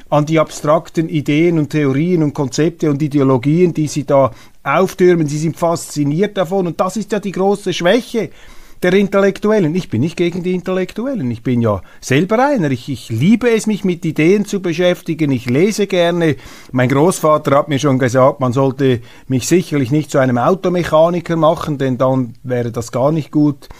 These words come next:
für die Autos. Ich bin jetzt handwerklich nicht absolut begabt, auch nicht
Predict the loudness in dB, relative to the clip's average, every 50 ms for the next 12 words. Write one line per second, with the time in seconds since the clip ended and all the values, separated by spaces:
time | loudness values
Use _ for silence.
0 | -20 -20 -12 -4 -2 -2 -2 -2 -2 0 0 0 0 0 -2 -4 -4 -4 -6 -4
1 | -4 -2 -2 -2 -2 -4 -6 -4 -2 0 0 2 2 2 2 2 0 -4 -6 -4
2 | -4 -4 -4 -6 -10 -16 -20 -20 -20 -20 -20 -10 -4 0 0 0 0 -2 -2 0
3 | 2 4 4 4 4 2 0 -2 -4 -2 0 2 2 2 2 0 0 -2 0 0
4 | -2 -2 -2 -6 -12